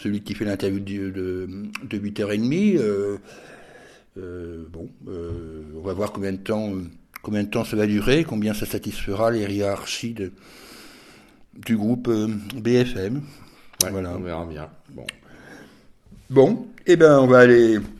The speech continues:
Speaker 2: Sur
Speaker 1: on
Speaker 2: l'international,
Speaker 1: Non,
Speaker 2: on
Speaker 1: on va passer par la France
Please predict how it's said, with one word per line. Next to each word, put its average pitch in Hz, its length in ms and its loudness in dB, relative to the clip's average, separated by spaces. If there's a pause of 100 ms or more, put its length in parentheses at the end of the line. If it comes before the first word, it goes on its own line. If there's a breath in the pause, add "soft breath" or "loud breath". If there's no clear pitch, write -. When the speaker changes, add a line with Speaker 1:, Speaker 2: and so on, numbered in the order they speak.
(840)
Speaker 2:
Sur - 200 2
Speaker 1:
on 254 80 6
Speaker 2:
l'international, 202 920 4 (200)
Speaker 1:
Non, 165 140 6
Speaker 2:
on 254 140 6
Speaker 1:
on - 40 6
va 180 80 6
passer 214 220 4
par 196 140 4
la 165 120 8
France 165 260 -2